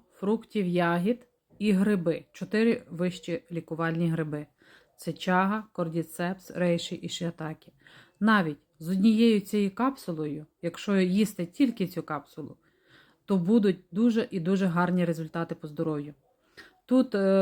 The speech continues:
немає цукру, витягнутий цукор. Це, е, нові технології. Е, с-, ну, сублімаційна сушка, що таке сублім-, метод сублімації, можна подивитися в Google.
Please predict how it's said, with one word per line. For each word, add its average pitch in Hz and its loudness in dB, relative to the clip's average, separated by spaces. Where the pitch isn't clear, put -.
немає 190 4
цукру, 190 -4
витягнутий 180 0
цукор. 175 -8
Це, 202 2
е, 180 0
нові 185 2
технології. 175 -2
Е, 175 0
с-, 165 -8
ну, 277 6
сублімаційна 233 4
сушка, 233 -2
що 196 -12
таке 202 -4
сублім-, 196 0
метод 202 0
сублімації, 202 2
можна 180 0
подивитися 165 -6
в 151 -12
Google. 143 -10